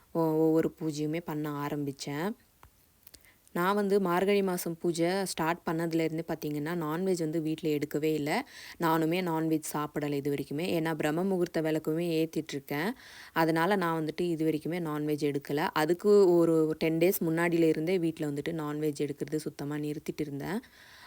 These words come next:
அதனால மார்கழி மாசம் தொடங்கிடுச்சு. வெ-, விளக்குமே ஏத்திட்ருக்கோம் அப்படின்னு சொல்லிட்டு, நான்வெஜ் வந்து கம்ப்ளீட்டா வந்து ஸ்டாப் பண்ணி வச்சிருக்கேன்.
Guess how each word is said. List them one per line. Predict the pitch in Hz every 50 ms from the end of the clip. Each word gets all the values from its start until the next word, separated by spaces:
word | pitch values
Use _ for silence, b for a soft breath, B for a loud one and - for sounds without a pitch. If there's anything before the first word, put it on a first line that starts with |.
| B B
அதனால | 170 170 165 160 156 160 165 190 240 262 233 175
மார்கழி | 175 165 170 175 175 190 190 185
மாசம் | 185 180 175 175 - 160
தொடங்கிடுச்சு. | 151 165 156 156 160 170 170 165 151 147 - - 180 208 240 -
வெ-, | - 170 160 160 156 151
விளக்குமே | 160 156 165 175 - - 175 185 190
ஏத்திட்ருக்கோம் | 170 170 170 170 175 165 - 156 147 - - 156 156
அப்படின்னு | 143 139 147 156
சொல்லிட்டு, | - - - 147 147 143 - 160 226 311 B B B B B B B B B B
நான்வெஜ் | 170 165 170 170 175 170 165 156
வந்து | - 151 151 160 185 -
கம்ப்ளீட்டா | 160 147 147 - 156 147 -
வந்து | 151 151 147 147 160
ஸ்டாப் | - - 151 147 147 -
பண்ணி | - 143 147 147
வச்சிருக்கேன். | 147 139 143 - - 139 143 - 143 143 160 208